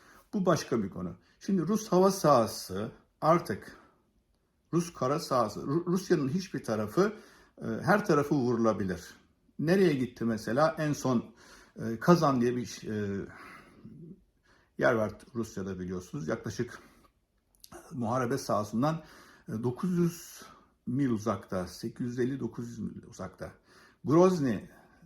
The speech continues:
şehrine gidelim, Çeçenya. Çeçenya'nın başkenti. Burası sekiz yüz mil uzakta.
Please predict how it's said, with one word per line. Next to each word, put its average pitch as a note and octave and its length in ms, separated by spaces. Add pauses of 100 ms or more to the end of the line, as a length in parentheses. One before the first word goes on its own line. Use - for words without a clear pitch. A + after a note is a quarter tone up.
(160)
şehrine G#2+ 420
gidelim, G2+ 360
Çeçenya. B2+ 760 (260)
Çeçenya'nın A2+ 560
başkenti. A#2 640 (220)
Burası F3 300
sekiz F#3+ 420
yüz C#3+ 180
mil G2 140
uzakta. E2 480